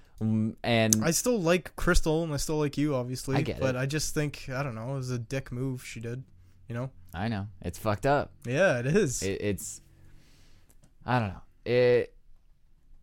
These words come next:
Speaker 1: it's, it, it's really fucked up, but the, the, she didn't, she,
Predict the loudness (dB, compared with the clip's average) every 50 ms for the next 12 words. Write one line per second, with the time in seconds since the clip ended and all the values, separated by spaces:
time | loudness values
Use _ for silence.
0 | -20 -20 _ _ _ _ 2 4 4 4 4 0 -4 -8 -8 -6 -4 -4 -2 -2
1 | -4 -6 -6 -8 -8 -8 -6 -6 -6 -6 -6 -4 -2 0 0 0 -2 -4 -4 -4
2 | -4 -4 -4 -2 0 0 0 -2 -2 -4 -2 -2 -2 -2 -6 -16 -20 -20 -20 -20
3 | -20 -20 -20 -20 -20 -20 -20 -20 -10 0 4 4 4 4 4 2 4 6 8 8
4 | 8 6 6 4 2 -2 -6 -12 -14 -8 -4 -2 0 0 0 0 0 -2 -6 -8
5 | -12 -20 -20 -20 -20 -20 -20 -20 -20 -20 -20 -16 -12 -10 -8 -8 -6 -6 -4 -6
6 | -6 -6 -6 -6